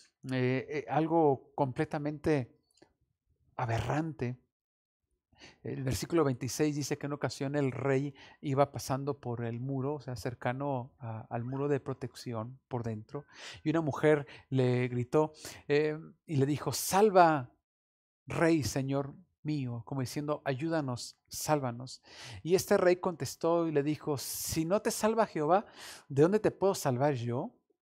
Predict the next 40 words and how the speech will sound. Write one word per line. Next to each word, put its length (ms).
¿Del 200
granero 580
o 160
del, 300
del 160
lagar? 320
O 20
sea, 140
no, 120
no 180
te 100
puedo 160
salvar 460
yo". 300
Y 100
le 140
dijo 340
el 80
rey, 240
"¿Qué 160
tienes?". 720
Ella 140
respondió, 640
"Esta 240
mujer 320
me 140
dijo", 580
está 200
apuntando 360
a 40
una 80
mujer, 280
"Da 380
acá 300
a 60
tu 260
hijo 440
y 120
comásmo-, 720
comámoslo 880